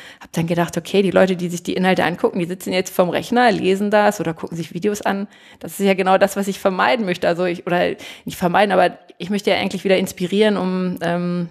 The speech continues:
ja, einen bewegteren Alltag zu haben. Und da finde ich das Medium Podcast total passend, weil man das draußen unterwegs hören kann,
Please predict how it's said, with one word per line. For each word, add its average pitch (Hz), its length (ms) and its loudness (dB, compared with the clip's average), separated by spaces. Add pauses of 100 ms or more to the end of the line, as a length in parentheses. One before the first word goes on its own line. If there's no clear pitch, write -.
(120)
ja, 180 220 2
einen 170 200 0 (380)
bewegteren 180 500 0
Alltag - 340 2
zu 165 140 -4
haben. 165 240 -2
Und 165 260 -6 (580)
da 185 80 -2
finde 202 140 2
ich 190 60 2
das 190 140 0
Medium 190 240 4
Podcast - 440 0
total 180 520 4 (840)
passend, 247 500 -2
weil 185 140 4
man 180 180 0
das 190 220 -4
draußen 220 360 0
unterwegs 202 480 0
hören 208 160 2
kann, 190 380 -2